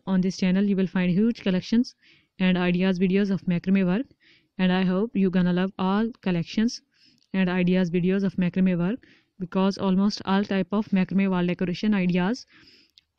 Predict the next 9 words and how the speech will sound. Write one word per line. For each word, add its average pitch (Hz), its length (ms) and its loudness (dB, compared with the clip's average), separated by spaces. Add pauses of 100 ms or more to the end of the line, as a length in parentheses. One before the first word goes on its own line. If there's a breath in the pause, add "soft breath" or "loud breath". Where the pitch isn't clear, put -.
home 180 220 4
decoration 185 480 0
products 185 420 -2 (800)
ideas 180 480 0
are 180 180 -2
available 170 380 0
on 190 100 0
this 185 160 -4
channel, 196 260 0